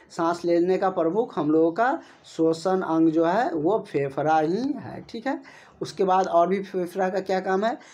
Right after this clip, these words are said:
कि यह रक्त को शुद्धिकरण फेफड़ा में जाकर ही होता है, रक्त का शुद्धिकरण, क्योंकि फेफड़ा, अ, रक्त में जो ऑक्सीजन मिलाता है वो फेफड़ा के द्वारा ही रक्त में ऑक्सीजन मिलाए जाते हैं।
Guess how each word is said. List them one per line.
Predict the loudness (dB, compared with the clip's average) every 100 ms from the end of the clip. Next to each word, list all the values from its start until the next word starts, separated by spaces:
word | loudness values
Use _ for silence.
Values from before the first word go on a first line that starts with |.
| -20 _
कि | -4
यह | 2 2
रक्त | 4 0 -2 -10
को | -2 -2
शुद्धिकरण | 0 -2 0 -2 0 -2
फेफड़ा | 0 -2 0 0
में | 2 2
जाकर | 2 2 0 -2
ही | 0
होता | -2 0 0
है, | 0
रक्त | -4 -4
का | -6
शुद्धिकरण, | -4 -4 -4 -2 -4 -4 -10 -20 -8
क्योंकि | -2 -2 -2 -4
फेफड़ा, | -2 -2 -4 0 0 0 -4 -20 -14
अ, | -4 0 2
रक्त | 2 0 0
में | -2 0 -2 -6 -8
जो | -2
ऑक्सीजन | 0 0 -2 -2 0
मिलाता | 2 2 2 2 0
है | 0 -4 -8 -14 -2
वो | 0
फेफड़ा | 0 0 0 0 -2
के | 0
द्वारा | 0 2 2
ही | 2
रक्त | 0 -2 -2
में | -2
ऑक्सीजन | -2 -4 -4 -2 -2
मिलाए | -2 0 -2
जाते | -2 -6 -8
हैं। | -10